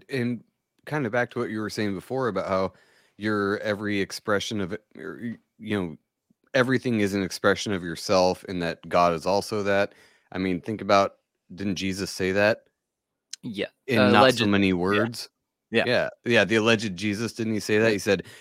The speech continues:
Speaker 1: "If you've done it to the least of my brothers, you've done it to me," which is, I guess,
Speaker 2: Yep.
Speaker 1: would also be you. So that's why, you know, you see a bum and you're like, "Fuck this piece of shit," you know?
Speaker 2: <laughs>
Speaker 1: So you're doing that to
Speaker 2: Delete.
Speaker 1: yourself. So
Speaker 2: Don't
Speaker 1: it's
Speaker 2: send that. <laughs>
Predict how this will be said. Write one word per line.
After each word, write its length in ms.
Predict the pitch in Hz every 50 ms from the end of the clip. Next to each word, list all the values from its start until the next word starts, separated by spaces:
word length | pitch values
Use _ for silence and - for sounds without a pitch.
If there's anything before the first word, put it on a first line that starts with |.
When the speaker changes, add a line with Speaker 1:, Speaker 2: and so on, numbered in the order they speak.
| -
Speaker 1:
"If 80 | - -
you've 100 | 117 107
done 180 | 90 110 107 110
it 120 | 110 101
to 80 | - 110
the 100 | 92 104 92
least 340 | 85 104 107 101 - - -
of 120 | 98 87
my 140 | 98 95 92
brothers, 480 | 80 90 92 92 92 101 101 98 87
you've 140 | 95 87 80
done 160 | 90 90 92
it 120 | 92 98 -
to 100 | - 90
me," 300 | 90 87 90 90 92 95 104 104
which 240 | 104 90 85 - -
is, 260 | 82 73 69 - - - -
I 80 | - 67
guess, 180 | 65 78 73
Speaker 2:
Yep. 120 | - 135 -
Speaker 1:
would 100 | - -
also 260 | 71 73 - - 82
be 140 | 73 80 78
you. 400 | 78 80 90 98 101 101 98 90
So 380 | - - 90 85 80 78 73 - _ _ _ _ _ _ _ _ _ _ _ -
that's 180 | 98 98 - -
why, 160 | 107 101 98 95 98 95
you 100 | 104 101
know, 40 | 98
you 120 | 92 92 90
see 180 | - - 107 92
a 40 | 87
bum 420 | 76 85 87 87 92 92 92 95 90
and 160 | 82 80 80
you're 100 | 80 87
like, 220 | 87 85 85 85 - - - _ _ _ _ _ _ -
"Fuck 180 | 208 - - -
this 120 | 113 -
piece 260 | - - 123 107 - -
of 40 | 85
shit," 360 | - - - - 113 92 - - -
you 140 | - 98
know? 280 | 90 87 87 87 101 - - -
Speaker 2:
<laughs> 100 | - -
Speaker 1:
So 140 | - - 123
you're 200 | 113 107 120 117
doing 260 | 101 135 143 143 135
that 180 | 135 127 107 -
to 80 | - 135 113 98
Speaker 2:
Delete. 140 | 90 - 135 -
Speaker 1:
yourself. 280 | 190 - - 135 120
So 100 | - 151
Speaker 2:
Don't 100 | 170 202
Speaker 1:
it's 120 | 208 185 -
Speaker 2:
send 160 | 165 147 131
that. 220 | 135 151 196 - -
<laughs> 280 | 160 160 - _ _